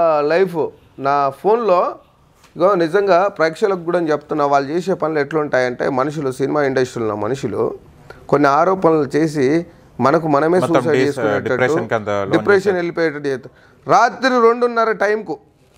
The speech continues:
Speaker 2: అరే, ఆ.
Speaker 1: రాత్రి ఒకటిన్నర టైంకు ఏం మాట్లాడకుండా నన్ను ఎవరైతే టార్గెట్ చేశారో వాళ్ళకు డైరెక్ట్ చెప్పాను, "అరే బాబు, నా దగ్గర ఇప్పుడు బండి కూడా లేదు, చక్కగా లేచి వెళ్ళిపోయాను, ట్యాంక్ బండ్కి వెళ్ళిపోయాను చనిపోదామని."
Speaker 2: అరే, ఆ.
Speaker 1: డైరెక్ట్ వీడియో చేసి పెట్టుకున్నాను.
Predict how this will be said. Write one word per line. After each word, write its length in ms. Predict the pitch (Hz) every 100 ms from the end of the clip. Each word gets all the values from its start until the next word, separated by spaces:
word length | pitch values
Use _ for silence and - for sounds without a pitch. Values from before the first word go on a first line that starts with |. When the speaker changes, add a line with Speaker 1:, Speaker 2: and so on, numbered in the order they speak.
| -
Speaker 2:
అరే, 280 | 110 107 101 _
ఆ. 260 | - 113 107
Speaker 1:
రాత్రి 320 | 175 208 226
ఒకటిన్నర 540 | 220 202 214 214 208 196
టైంకు 680 | 165 190 208 160 165 226 311 - _ _ _ -
ఏం 380 | 180 226 277
మాట్లాడకుండా 1040 | 233 214 202 220 214 202 190 175 160 208 240 - -
నన్ను 280 | 139 170 180
ఎవరైతే 440 | 175 196 214 208
టార్గెట్ 480 | 180 165 165 180 175
చేశారో 400 | 160 151 151 147
వాళ్ళకు 180 | 156 156
డైరెక్ట్ 320 | 147 151 165
చెప్పాను, 280 | 151 139 127
"అరే 200 | - 156
బాబు, 240 | 160 160
నా 140 | 160 143
దగ్గర 200 | 143 151
ఇప్పుడు 180 | 147 131
బండి 280 | 123 156
కూడా 200 | 160 165
లేదు, 380 | 147 127 139 - - -
చక్కగా 400 | - 170 - 226
లేచి 240 | 196 202 220
వెళ్ళిపోయాను, 360 | 208 196 208
ట్యాంక్ 260 | 151 160 185
బండ్కి 260 | 202 190 175
వెళ్ళిపోయాను 300 | 175 170 143
చనిపోదామని." 680 | 156 151 151 127 110 - 110
Speaker 2:
అరే, 260 | 107 98 107
ఆ. 320 | 107 104 98 101 - -
Speaker 1:
డైరెక్ట్ 360 | 160 220 226 311
వీడియో 280 | 285 277 269
చేసి 220 | 262 202
పెట్టుకున్నాను. 460 | 220 214 208 143